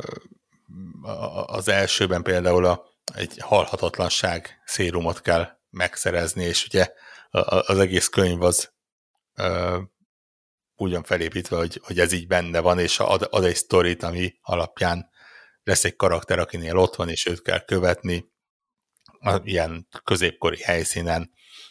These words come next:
Aztán egy ponton kiderül, hogy a középkori helyszín igazából csak egy ilyen felépített, ö, környezet, mert igazából a modern világban játszódik a könyv, ahol, ö, megpróbálták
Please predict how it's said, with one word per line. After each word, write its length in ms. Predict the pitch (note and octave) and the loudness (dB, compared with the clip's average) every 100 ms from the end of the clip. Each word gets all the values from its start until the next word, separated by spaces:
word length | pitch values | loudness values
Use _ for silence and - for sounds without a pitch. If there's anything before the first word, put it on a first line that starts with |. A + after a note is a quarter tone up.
| _ | _
Aztán 280 | - - G2 | -6 -4 0
egy 60 | |
ponton 340 | A2 G2 F#2+ - | 0 0 -2 -2
kiderül, 380 | F#2 F2+ F2+ | 2 4 2
hogy 180 | E2+ F2 | 0 0
a 260 | E2+ E2+ _ _ _ _ _ - | 0 0 _ _ _ _ _ -2
középkori 500 | G#2 G2 - F2 E2 | 0 2 0 0 2
helyszín 360 | F2 E2+ F#2 | 2 0 -2
igazából 480 | F2 F2 E2+ F2 F2 | -2 0 2 2 0
csak 200 | - - | -2 -2
egy 180 | E2+ F#2 | -2 0
ilyen 380 | E2+ F2 E2+ _ | -4 -4 -12 _
felépített, 1040 | - F#2 F2 E2+ E2+ F2 F2 - - - _ _ _ _ _ - - | -2 0 0 -4 -4 0 -2 -2 -18 -20 _ _ _ _ _ -4 0
ö, 440 | F2 F2 E2+ F2 F2 _ _ _ _ | 0 2 0 0 -2 _ _ _ _
környezet, 800 | - F#2+ F2+ F2 D#2+ F2 E2+ - | 0 2 2 -2 2 2 0 -6
mert 180 | E2 E2 | -8 -4
igazából 460 | F2 E2 E2 E2 | -2 -2 -2 -4
a 280 | D#2+ - _ _ _ _ - - - | -4 -6 _ _ _ _ -20 -18 -4
modern 400 | G2 G2 F2 F2 | 2 4 4 2
világban 640 | F2 F2 F2 F2 F2 E2 - | 0 0 0 -2 -2 -6 -12
játszódik 580 | F#2+ F2+ F2 - F2 F2 | -2 0 0 -2 -4 -2
a 80 | E2 | -2
könyv, 320 | - F2 E2+ | 0 -2 -2
ahol, 280 | E2 E2+ E2 - - - - - - - _ | -2 -2 -4 -10 -18 -20 -20 -20 -20 -20 _
ö, 260 | - F2+ E2+ - - | -4 -2 -2 -6 -8
megpróbálták 920 | G2+ F#2+ - E2+ E2 - E2+ - - | -4 -2 0 0 0 0 -2 -4 -20